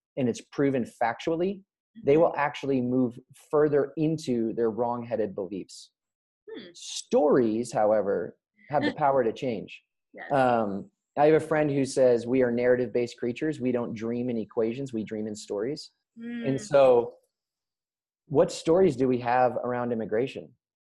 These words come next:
Speaker 1: Um, whose story can we tell? Is it a story, something that we've experienced that's changed our minds?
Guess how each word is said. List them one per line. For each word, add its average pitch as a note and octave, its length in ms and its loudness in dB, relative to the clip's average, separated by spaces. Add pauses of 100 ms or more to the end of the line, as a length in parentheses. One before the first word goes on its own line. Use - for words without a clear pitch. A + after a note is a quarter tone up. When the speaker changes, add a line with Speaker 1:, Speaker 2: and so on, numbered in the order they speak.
(120)
Speaker 1:
Um, A2 500 -2 (720)
whose F#3 280 2
story A2+ 340 0
can G#2 160 -10
we F#2 140 -6
tell? F2 440 -8 (640)
Is D3+ 140 2
it D3+ 80 2
a C3+ 60 2
story, C#3+ 320 0
something C#3+ 280 -4
that B2+ 120 -4
we've C#3 200 0
experienced A2+ 540 -6
that's - 180 -8
changed A#2 360 -8
our A#2+ 240 2
minds? F#2 520 -10